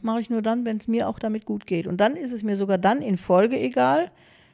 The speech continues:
wenn man da achtlos mit umgeht, weil es trifft mich nicht mehr. Weil ich hab die Sache aus mir raus gerne gemacht. Das hab ich zumindest mit dem Essen gut gekonnt dann, ja? Also, dass man so kocht.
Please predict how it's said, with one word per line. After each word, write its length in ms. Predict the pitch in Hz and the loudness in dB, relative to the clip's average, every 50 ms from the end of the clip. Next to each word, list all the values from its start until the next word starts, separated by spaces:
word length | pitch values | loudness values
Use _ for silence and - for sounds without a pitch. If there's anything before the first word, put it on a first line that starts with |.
| _ _ _ | _ _ _
wenn 120 | - 220 220 | -2 0 2
man 100 | 226 208 | 2 2
da 100 | 208 208 | 2 2
achtlos 340 | 220 - - - 240 220 - | 0 -2 -4 -6 -6 -6 -4
mit 120 | 233 220 | -6 -4
umgeht, 320 | - 254 262 233 196 180 - | -4 -4 -2 -2 -2 -2 -2
weil 80 | 190 180 | -4 -4
es 80 | 180 - | -4 -4
trifft 240 | - 240 226 - - | -6 -6 -4 -4 -4
mich 160 | 190 - - | -6 -4 -4
nicht 200 | 175 175 - - | -6 -6 -6 -6
mehr. 240 | 180 175 185 170 - | -6 -4 -6 -6 -4
Weil 140 | - 185 185 | -2 -2 0
ich 80 | 180 214 | 0 0
hab 140 | 214 - - | -2 -2 -2
die 100 | 208 185 | -2 0
Sache 380 | 202 214 233 - 247 233 240 - _ - _ _ _ _ - | 0 0 0 0 -2 -2 -2 -4 _ -20 _ _ _ _ -4
aus 180 | 202 196 180 | -4 0 2
mir 180 | 220 240 269 247 | 2 2 4 2
raus 160 | 233 214 - | 2 0 0
gerne 240 | - 214 214 214 202 | 0 0 0 0 0
gemacht. 240 | 175 170 170 - - | 0 0 -2 -2 -4
Das 140 | 185 - 220 | -4 -2 -2
hab 80 | 208 | -2
ich 80 | 202 - | -2 -2
zumindest 340 | - 202 202 220 233 202 - | -2 0 2 2 0 0 -2
mit 140 | 208 202 | -4 -2
dem 60 | - 226 | -2 -4
Essen 280 | 233 - - 208 190 | -4 -4 -4 -4 -4
gut 220 | 175 180 180 180 - | -2 -4 -4 -6 -8
gekonnt 420 | 170 - - 180 170 170 160 - | -10 -4 -2 0 0 0 0 -2
dann, 220 | 170 165 165 170 156 | -4 -4 -4 -4 -2
ja? 180 | 180 175 220 | 0 0 0
Also, 200 | - 202 196 185 | -2 -2 -4 -2
dass 160 | 185 185 180 - | -2 -4 -2 -2
man 100 | 185 180 | -4 -4
so 100 | 185 - 539 - | -4 -6 -8 -6
kocht. 400 | - - 294 - - - - | -4 -4 -4 -4 -6 -14 -20